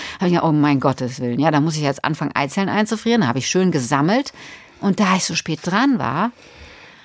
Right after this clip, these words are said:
hat das lange gedauert,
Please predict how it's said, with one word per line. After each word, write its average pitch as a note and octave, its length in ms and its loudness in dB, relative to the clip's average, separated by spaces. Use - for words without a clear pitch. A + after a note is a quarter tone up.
hat D#3+ 520 -2
das C#3 140 -2
lange D3+ 240 4
gedauert, D3 640 0